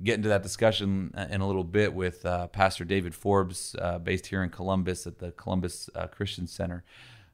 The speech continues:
um, you know, we, we, we'll, we'll see how, about how a lot of the things,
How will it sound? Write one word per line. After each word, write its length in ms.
um, 560
you 100
know, 80
we, 140
we, 220
we'll, 260
we'll 380
see 260
how, 240
about 320
how 160
a 20
lot 240
of 100
the 80
things, 560